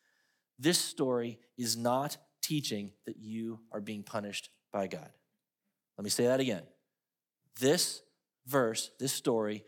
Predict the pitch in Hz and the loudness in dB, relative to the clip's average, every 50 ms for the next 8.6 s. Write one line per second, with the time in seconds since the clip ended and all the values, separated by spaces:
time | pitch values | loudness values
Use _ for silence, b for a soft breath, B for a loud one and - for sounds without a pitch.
0 | b b b 104 104 123 127 135 139 139 147 135 135 135 139 139 135 123 107 110 | b b b -6 0 2 4 4 4 6 6 6 6 6 2 2 0 0 -2 -2
1 | 123 135 131 - _ _ _ _ _ _ _ - - 123 113 120 131 131 131 131 | -2 -4 -8 -18 _ _ _ _ _ _ _ -6 -2 -2 0 4 6 4 4 4
2 | - - - 165 147 123 - - 127 104 101 110 117 - 170 185 175 160 180 180 | 0 -4 0 2 2 2 0 -4 -6 -8 -4 0 4 4 4 4 2 0 -2 -4
3 | 175 170 - - - 147 139 139 - - - 139 135 131 120 110 101 98 98 95 | -4 -6 -8 -4 -4 -2 -2 -2 -2 -2 0 0 0 0 0 0 0 0 0 -2
4 | 95 - b b b b - 113 113 - 107 107 104 101 95 - - - 92 82 | -4 -8 b b b b -10 -8 -8 -6 -4 -4 -4 -2 -2 -4 -6 -6 -6 -10
5 | 82 _ _ _ _ _ _ _ _ _ _ _ _ _ _ _ _ _ _ _ | -12 _ _ _ _ _ _ _ _ _ _ _ _ _ _ _ _ _ _ _
6 | _ _ _ - - 113 107 110 - - - 131 123 131 131 127 - - 131 120 | _ _ _ -16 -14 -12 -12 -12 -10 -4 -2 -2 -2 -2 -4 -6 -4 -2 0 0
7 | 117 110 107 101 98 95 90 90 85 - - _ _ _ _ _ _ _ _ _ | 0 0 0 -2 -2 -4 -6 -10 -12 -12 -14 _ _ _ _ _ _ _ _ _
8 | _ _ _ _ - 131 151 170 160 - - - | _ _ _ _ 0 2 2 4 2 0 -2 -4